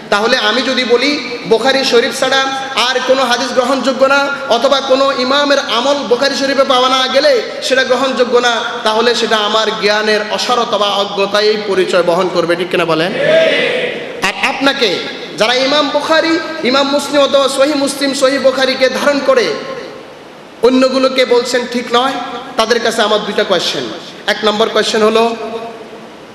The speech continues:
উজুর ফরজ কয়টা? উজু ভঙ্গের কারণ কয়টা? আহলে হাদিস ওই ভাই যিনি বুখারী আর মুসলিমের ধরে রাখছেন তার কাছে কয়টা?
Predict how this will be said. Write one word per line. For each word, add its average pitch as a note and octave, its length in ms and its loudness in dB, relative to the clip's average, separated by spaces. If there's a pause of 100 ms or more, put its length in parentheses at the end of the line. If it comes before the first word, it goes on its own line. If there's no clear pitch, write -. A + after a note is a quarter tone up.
(460)
উজুর A#3 280 4
ফরজ A#3+ 300 4
কয়টা? G#3 380 2 (1500)
উজু G#3+ 200 2
ভঙ্গের C4 340 2
কারণ B3 300 2
কয়টা? A#3 340 2 (1800)
আহলে A3 220 0
হাদিস A#3 300 0
ওই G#3 140 4
ভাই A3 220 2
যিনি A3 220 2
বুখারী A3+ 380 0
আর A3 80 0
মুসলিমের G#3+ 760 0 (180)
ধরে G#3+ 260 2
রাখছেন A3 420 -2
তার G#3+ 120 2
কাছে G#3+ 300 -2
কয়টা? F3+ 280 0